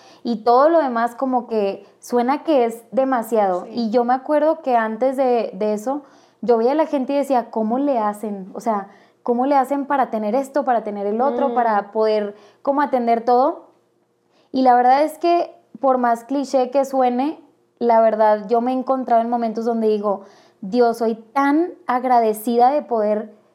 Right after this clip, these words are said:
Speaker 1: tenerte a ti", porque yo creo que Él es quien nos capacita en cada temporada de
Speaker 2: Mm,
Speaker 1: nuestras vidas.
Speaker 2: eso.
Speaker 1: Y yo sé que alguien es, tal vez está, estaba esperando como una fórmula de que, a ver, ¿cómo le hacen?
Speaker 2: Mm.
Speaker 1: La realidad es que yo en mis fuerzas no puedo,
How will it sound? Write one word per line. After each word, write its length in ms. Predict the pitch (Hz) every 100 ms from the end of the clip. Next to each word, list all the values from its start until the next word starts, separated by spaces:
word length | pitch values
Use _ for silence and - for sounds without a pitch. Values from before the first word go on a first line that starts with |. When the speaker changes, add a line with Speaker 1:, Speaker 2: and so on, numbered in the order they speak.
| _ _
Speaker 1:
tenerte 460 | 269 269 262 254
a 140 | 285 277
ti", 220 | 294 330 -
porque 300 | 269 254 233
yo 160 | 226
creo 220 | 220 254 262
que 360 | 285 262 - -
Él 200 | 262 302
es 140 | 339
quien 200 | - 320
nos 140 | 285 262
capacita 720 | 240 220 208 208 220 262 269 -
en 220 | 247 233
cada 380 | 226 220 220 240
temporada 480 | 254 233 220 196 196
de 80 | 214
Speaker 2:
Mm, 40 |
Speaker 1:
nuestras 380 | 233 226 208 190
vidas. 260 | 202 185 190
Speaker 2:
eso. 360 | 202 208 208
Speaker 1:
Y 80 | 233
yo 140 | 277 294
sé 160 | 320
que 80 | 339
alguien 320 | 311 285 320
es, 200 | 311 277
tal 180 | - 247
vez 120 | 254
está, 320 | 277 269 247 240
estaba 380 | 226 220 214
esperando 400 | 220 220 247 233
como 220 | 254 254 214
una 180 | 214
fórmula 640 | 220 254 240 240 240 240 226
de 140 | 220
que, 100 | 220
a 40 | 202
ver, 180 | 208 208
¿cómo 200 | 214 226
le 120 | 233
hacen? 260 | 226 226 226
Speaker 2:
Mm. 300 | 247 233 208
Speaker 1:
La 140 | 247
realidad 400 | 247 240 233 220
es 120 | 240 262
que 160 | 294
yo 140 | 226 226
en 100 | 226
mis 180 | 262 254
fuerzas 500 | 233 214 247 247 -
no 260 | 214 208 202
puedo, 400 | 220 214 180